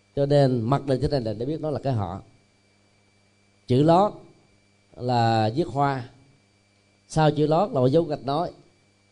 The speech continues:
và cái tên á, thì viết thường thôi. Điều thứ ba, đối với các tác giả Âu Mỹ, nếu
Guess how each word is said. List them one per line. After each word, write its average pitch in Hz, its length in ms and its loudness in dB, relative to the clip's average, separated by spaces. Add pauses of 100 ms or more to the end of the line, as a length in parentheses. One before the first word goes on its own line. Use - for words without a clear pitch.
(360)
và 117 280 0
cái 123 200 0
tên 165 300 6
á, 180 80 0 (320)
thì 113 120 -4
viết 139 240 -4
thường 123 300 4
thôi. 123 100 -6 (3000)
Điều 143 100 6
thứ 202 120 8
ba, 190 320 8 (1600)
đối 208 300 8
với 240 180 8
các 247 160 2
tác 233 120 0
giả 160 180 2
Âu 170 160 4
Mỹ, 170 420 6
nếu 226 400 4